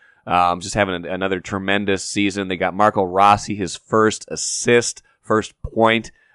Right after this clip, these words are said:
of his N H L career in this game. Maybe that'll get him going a little bit more. Um, Eriksson Ek had a good game. Fleury, thirty-five, thirty-five,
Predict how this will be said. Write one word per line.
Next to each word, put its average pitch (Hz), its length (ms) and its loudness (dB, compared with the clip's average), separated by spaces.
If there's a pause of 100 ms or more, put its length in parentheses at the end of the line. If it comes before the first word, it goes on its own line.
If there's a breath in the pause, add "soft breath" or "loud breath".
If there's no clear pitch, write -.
of 92 180 -2
his 107 180 0
N 107 140 -4
H 104 160 -2
L 101 100 2
career 104 320 -2
in 95 100 -6
this 101 160 -6
game. 101 240 -2
Maybe 92 200 -6
that'll 95 280 0
get 92 180 -6
him 104 260 -6
going 98 360 -2
a 98 100 -6
little 101 220 -2
bit 92 200 -2
more. 98 480 0 (380 soft breath)
Um, 90 540 -2
Eriksson 95 380 -2
Ek 101 180 0
had 101 100 0
a 95 60 -2
good 95 180 -4
game. 98 320 -2
Fleury, 107 480 2
thirty-five, 98 760 2
thirty-five, 95 880 0